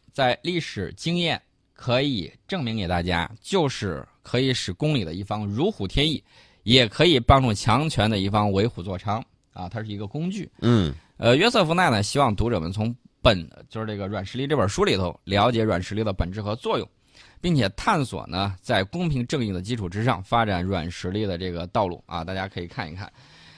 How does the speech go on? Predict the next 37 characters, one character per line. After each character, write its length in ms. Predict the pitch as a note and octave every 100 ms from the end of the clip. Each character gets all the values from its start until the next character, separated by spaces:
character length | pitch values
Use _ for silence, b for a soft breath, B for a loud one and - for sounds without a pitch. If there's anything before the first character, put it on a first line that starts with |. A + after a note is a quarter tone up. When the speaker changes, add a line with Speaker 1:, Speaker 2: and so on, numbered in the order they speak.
| b
Speaker 1:
呃， 380 | G#2+ A2+ A2+ A2+ A2+
这 100 | D#3
个 140 | D3
软 320 | C3 C3+ G#2+
实 180 | G2+ A#2+
力 140 | D3+
的 100 | C3
这 80 | A2+
个 80 | G#2
来 220 | F#2 G2+
源， 220 | A2 F#2
包 120 | F#2+ A2+
括 140 | F#2+
局 180 | F2 G2+
限 160 | A2+
性， 140 | G2 F2+
大 100 | F2+
家 140 | F#2+
都 100 | A2+
可 140 | A2+ F2
以 80 |
去 80 | F2
看。 180 | F#2 - -
那 80 | D3+
么 180 | D3+
我 80 | F#2+
们 140 | F#2 F#2+
回 160 | F#2
到 140 | A2 F#2
我 60 |
们 80 | F2+
刚 160 | G2+ A2
才 160 | F#2+ F#2
这 80 |
个 100 | F#2
话 220 | E2+ B2+ E2+
题， 340 | - - F2